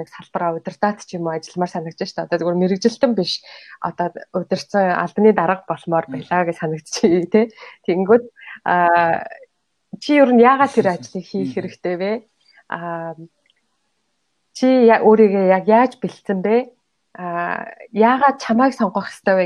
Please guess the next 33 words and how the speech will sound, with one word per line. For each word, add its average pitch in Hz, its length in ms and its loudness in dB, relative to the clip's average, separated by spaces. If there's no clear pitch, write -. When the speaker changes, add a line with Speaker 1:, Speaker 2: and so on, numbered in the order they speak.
Speaker 1:
гэдэг 170 240 -12
дээр 185 180 0
нэг 165 160 -10
юм 160 80 -6
богино 190 400 2
одоо 170 200 -6
юу 175 200 0
бэлтгэсэн 202 380 -2
байх 208 180 -2
хэрэгтэй 170 160 -2
юм 165 80 -2
байна 165 160 -4
л - 120 -18
да. - 100 2
Одоо, 190 240 -2
одоо 185 160 0
нэг 175 240 -4
богино, 185 400 0
а, - 200 -10
statement 208 560 0
Speaker 2:
Мгм. - 80 -20
Speaker 1:
гэдэг 185 160 -8
юм 175 80 -4
уу, 175 80 -2
богино 185 320 -4
нэг 175 160 -10
юм 160 160 -4
яриа 170 240 2
бэлтгэсэн - 400 -2
байх 190 160 0
хэрэгтэй - 240 -6
гэдэг 147 240 -10
юм. 156 80 -14